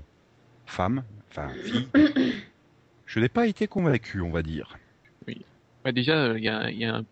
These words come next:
Speaker 3: sur les épisodes, euh, suivants, y a un, y a un progrès, euh, Andy McDowell sort de son écran.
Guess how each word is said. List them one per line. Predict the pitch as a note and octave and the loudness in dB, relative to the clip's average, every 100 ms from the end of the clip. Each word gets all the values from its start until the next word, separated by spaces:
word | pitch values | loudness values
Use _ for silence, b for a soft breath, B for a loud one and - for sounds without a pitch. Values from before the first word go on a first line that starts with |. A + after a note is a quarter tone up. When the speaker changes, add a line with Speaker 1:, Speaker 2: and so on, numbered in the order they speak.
| _ - | _ -8
Speaker 3:
sur | A#2 | -4
les | A2 A2+ A2+ | -2 -4 -6
épisodes, | A#2 B2+ A#2 | -2 -2 0
euh, | G#2+ G#2 A2 A2 A#2+ | -2 -2 -4 -8 -10
suivants, | - A#2+ C3+ D3 | -6 -4 -4 -2
y | C#3 | -2
a | G#2+ | -2
un, | G#2+ - _ _ _ _ _ _ - | -6 -12 _ _ _ _ _ _ -2
y | |
a | A2+ | 0
un | |
progrès, | - A#2 C#3+ C3+ | 4 4 6 4
euh, | A2 A2 - - | 0 -6 -10 -8
Andy | A#2+ A2+ A#2+ | -6 -4 -2
McDowell | A2 A#2 A#2 C#3 A#2+ | -2 0 2 2 0
sort | - B2 | 0 0
de | |
son | - A#2+ | 2 0
écran. | - | 0